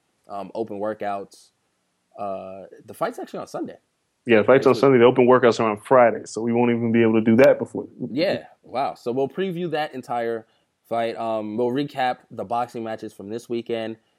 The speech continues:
Speaker 1: and talk about some of the stuff coming up. Uh, one thing we didn't touch on today, actually, weird enough, was Deontay Wilder.
Speaker 2: Oh, yeah, his fight not happening 'cause, you know, Russians do drugs.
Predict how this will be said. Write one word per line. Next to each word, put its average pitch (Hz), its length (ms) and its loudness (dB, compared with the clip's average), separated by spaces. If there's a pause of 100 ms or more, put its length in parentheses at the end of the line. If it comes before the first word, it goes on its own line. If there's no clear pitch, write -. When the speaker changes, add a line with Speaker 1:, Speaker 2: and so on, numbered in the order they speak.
(160)
Speaker 1:
and 104 800 -10 (420)
talk 120 220 -2
about 113 220 -4
some 110 120 -10
of 107 40 -6
the 107 60 -8
stuff 107 240 -8
coming 101 300 -10
up. 104 260 -4 (500)
Uh, 98 340 -6 (280)
one 156 200 0
thing 151 120 0
we 117 80 -2
didn't 127 200 -4
touch 117 200 -6
on 107 120 -6
today, 104 200 -6
actually, 98 340 -8
weird 95 260 -4
enough, 98 360 -8
was 101 300 -6
Deontay 104 580 -8
Wilder. 101 480 0 (1160)
Speaker 2:
Oh, 135 140 0
yeah, 165 220 6
his 143 160 4
fight 143 180 6
not 123 220 4
happening 127 420 0
'cause, 110 460 -4
you 113 80 -6
know, - 320 -10
Russians 120 440 2
do 117 360 2
drugs. 120 460 2